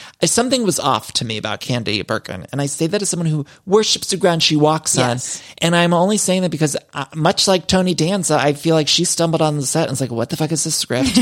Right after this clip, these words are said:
Speaker 2: <laughs>
Speaker 1: Like, what do you want me to do?" And I also felt like even with her wardrobe, I didn't see the Enid that, to me, she was giving book club,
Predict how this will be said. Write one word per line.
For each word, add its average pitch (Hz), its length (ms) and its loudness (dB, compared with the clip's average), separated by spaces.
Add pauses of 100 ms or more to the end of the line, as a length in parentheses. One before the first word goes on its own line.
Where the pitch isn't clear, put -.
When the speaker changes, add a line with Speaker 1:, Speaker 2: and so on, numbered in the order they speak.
(160)
Speaker 2:
<laughs> - 180 -2
Speaker 1:
Like, 147 160 0
what 135 280 2
do 160 60 4
you 170 80 4
want 180 160 2
me 185 80 0
to 185 100 2
do?" 190 380 4 (580)
And 160 580 0
I 156 180 2
also 180 440 0
felt 165 280 -2
like 156 160 -2
even 185 200 -2
with 180 160 -2
her 165 200 2
wardrobe, 160 880 2 (100)
I 151 160 2
didn't 156 320 -2 (320)
see 151 260 0
the 147 260 0
Enid 151 260 2
that, 139 340 0 (240)
to - 100 0
me, 202 160 2
she 226 160 2
was 190 180 2
giving 156 240 2
book 135 220 -2
club, 69 280 -6